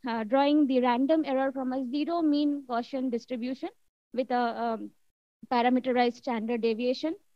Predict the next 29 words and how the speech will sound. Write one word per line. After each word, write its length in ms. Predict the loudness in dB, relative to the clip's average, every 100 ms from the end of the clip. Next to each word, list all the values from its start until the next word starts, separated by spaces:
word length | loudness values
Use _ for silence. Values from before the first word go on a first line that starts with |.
| _ _
Now, 140 | -4 -2
the 160 | 0
idea 320 | 0 0 -2
is 220 | -4 -6 -6
to 260 | -8 -8 -4
vary 400 | 0 0 -2 -4
the 160 | -2 -2
value 400 | 0 0 0 -2
of 140 | -2
the 100 | -4
standard 440 | -4 -6 -4 -4
deviation 540 | -2 -2 -2 -4 -4 -6
so 140 | -4
that 140 | -6 -6
we 160 | -8
can 180 | -6 -6 -2
investigate 640 | 0 0 -4 -6 -4 -4
on 180 | -4 -4
the 80 | -2
various 440 | -2 -2 0 -2 -4 -6
varying 380 | -2 0 2 2
levels 400 | 0 0 -2 -2
of 140 | -6
the 100 | -8
perturbed 440 | -6 -6 -4 -8 -8
antenna 380 | -10 -8 -8
position. 480 | -6 -6 -6 -12 -18 _ _ _ _ _ _ -6
Now, 100 | -2
once 220 | 0 -2